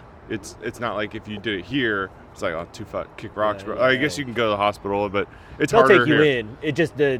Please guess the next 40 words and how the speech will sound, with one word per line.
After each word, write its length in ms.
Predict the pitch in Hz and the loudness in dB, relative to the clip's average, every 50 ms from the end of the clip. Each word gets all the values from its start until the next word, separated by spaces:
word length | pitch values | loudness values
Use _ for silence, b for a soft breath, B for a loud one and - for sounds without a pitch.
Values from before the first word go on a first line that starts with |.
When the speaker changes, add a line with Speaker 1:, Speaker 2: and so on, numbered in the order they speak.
| 107 104 | -6 -8
Speaker 2:
the 100 | 113 127 | -8 -8
culture 480 | 120 - - 143 151 147 - - 123 117 | -8 -4 -2 -2 -2 -2 -2 -4 -4 -4
isn't 360 | 113 107 85 107 104 101 - 107 | -4 -6 -6 -10 -12 -12 -12 -12
meant 200 | 110 113 113 156 | -8 -4 -4 -4
Speaker 1:
It, 120 | - - | -4 -6
Speaker 2:
for 120 | - - 175 | -2 2 2
Speaker 1:
it's, 320 | 170 107 95 - - - | 4 4 2 -4 -8 -12
Speaker 2:
that. 80 | - - - | -16 -6 -6
Speaker 1:
it's 160 | 156 143 - | -6 -6 -4
much 240 | 131 139 139 131 - | -2 -2 -2 -2 -2
harder 360 | - 113 113 113 110 110 107 95 | -2 -2 0 0 0 0 -2 -4
to 140 | 98 101 | -6 -10
do 200 | 95 95 104 98 | -8 -6 -6 -4
here. 300 | 98 95 90 87 85 85 - - - - | -4 -4 -4 -4 -6 -8 -12 -16 -12 -10
Speaker 2:
Yes. 260 | 113 101 85 80 98 | -8 -8 -8 -8 -4
Speaker 1:
Versus, 500 | 110 110 107 101 92 107 107 101 87 101 | -2 -2 -2 -2 -4 -6 -6 -6 -4 -4
like, 160 | 101 95 90 - | -4 -4 -4 -4
over 240 | 107 117 107 101 101 | -6 -4 -4 -2 -2
there 320 | 98 101 101 101 101 101 | -2 0 0 0 0 0
where, 360 | 98 98 95 95 95 92 92 - B B B B B B B B - - 104 | -2 -2 -2 0 -2 -2 -4 -6 B B B B B B B B -20 -8 -6
like, 160 | 101 98 95 | -6 -6 -6
family 340 | - - 117 107 104 104 98 | -6 -4 -4 -2 -2 -4 -6
lines 340 | 95 98 92 90 98 104 90 | -6 -6 -6 -6 -6 -8 -6
go 120 | - 110 104 | -6 -6 -6
so 220 | 101 - 107 104 95 | -4 -6 -6 -8 -8
deep. 360 | 87 104 101 98 104 104 - - | -6 -6 -6 -4 -4 -6 -4 -4
Like, 200 | 98 92 90 - | -4 -4 -4 -6
I'm 100 | 95 92 | -8 -10
sure 560 | 92 - - 107 101 95 92 92 92 90 90 | -10 -10 -8 -8 -6 -6 -6 -6 -8 -8 -8
Speaker 2:
Oh, 160 | 113 104 87 78 78 | -10 -10 -10 -12 -14
yeah. 80 | 82 80 | -12 -8
Speaker 1:
that 160 | 110 107 - - | -6 -6 -4 -2
there's 360 | 104 98 95 92 - - - - | -2 -2 -2 -4 -8 -10 -12 -12
someone 480 | - - - 123 117 113 110 107 104 104 | -10 -4 -2 0 0 0 0 -2 -2 -2
who 120 | 107 107 | -4 -6
knows 260 | 104 104 107 107 101 - | -4 -4 -2 -2 -2 -4
somebody 460 | - 104 101 98 101 98 98 101 98 | -4 -6 -2 -2 -2 -2 -2 -2 -4
who's 220 | 101 104 98 90 | -6 -8 -6 -4
like, 140 | 101 98 - - | -4 -4 -2 -2
"Oh, 360 | 120 120 120 117 110 104 101 | -2 -2 0 0 0 -2 -4